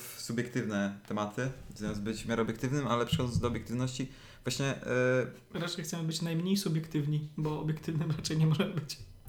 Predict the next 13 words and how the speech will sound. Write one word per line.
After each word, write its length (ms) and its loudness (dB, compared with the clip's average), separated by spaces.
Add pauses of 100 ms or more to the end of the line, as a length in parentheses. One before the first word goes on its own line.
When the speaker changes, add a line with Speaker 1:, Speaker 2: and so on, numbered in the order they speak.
(600)
Speaker 2:
No. 280 0
Speaker 1:
Najmniej 280 4
obiektywni? 440 2
No 80 6
możemy 380 6
być, 220 2
ale 100 2
wtedy 160 0
Speaker 2:
Najmniej 220 2
Speaker 1:
wpadniemy. 320 10
Speaker 2:
subiektywni. 800 4 (240)
Speaker 1:
Najmniej 280 2
subiektywni? 560 -4